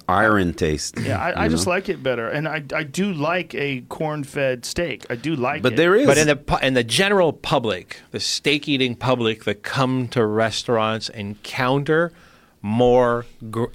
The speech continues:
Speaker 3: corn-fed beef that, and they, their first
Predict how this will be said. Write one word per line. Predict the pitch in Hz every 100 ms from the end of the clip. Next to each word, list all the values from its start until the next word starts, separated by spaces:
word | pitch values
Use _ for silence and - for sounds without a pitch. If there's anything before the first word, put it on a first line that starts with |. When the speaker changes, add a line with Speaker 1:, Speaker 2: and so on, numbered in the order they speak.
| -
Speaker 3:
corn-fed | - 139 131 123 117 123 107 95
beef | 104 107 107 101 - _ _ _ _ _ _ _ _ _ _ _ _ _ _
that, | 107 110 101
and | 117 110 107
they, | 104
their | 107 117
first | 110 - - 160 160 147 -